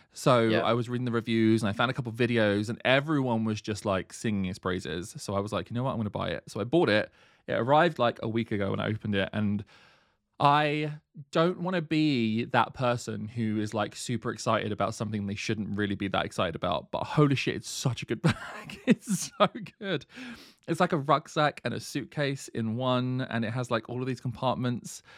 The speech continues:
Speaker 1: that you can, like, you can just, like, it's, it's a ba-, it's a,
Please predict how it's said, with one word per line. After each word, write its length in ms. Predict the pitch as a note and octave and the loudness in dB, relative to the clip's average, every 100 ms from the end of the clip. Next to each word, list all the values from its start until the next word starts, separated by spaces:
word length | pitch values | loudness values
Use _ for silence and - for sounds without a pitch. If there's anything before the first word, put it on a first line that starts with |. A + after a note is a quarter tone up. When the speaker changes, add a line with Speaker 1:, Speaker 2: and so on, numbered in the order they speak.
| - - | -20 -12
Speaker 1:
that 240 | B2 A#2 - | 0 0 0
you 120 | B2 | -8
can, 240 | - A#2+ | -4 0
like, 360 | A2+ G#2+ F#2 - _ _ _ _ | 2 2 -2 -12 _ _ _ _
you 100 | B2+ | -2
can 120 | C3+ | 0
just, 200 | B2+ C3 | -2 0
like, 320 | C3+ A#2 - - _ - | 2 2 0 -16 _ -6
it's, 320 | D#3 - - | -6 -6 -6
it's 200 | - D#3 | -4 0
a 40 | E3 | 2
ba-, 280 | C#3+ D#3 D#3+ | 4 4 2
it's 140 | |
a, 80 | E3+ | -4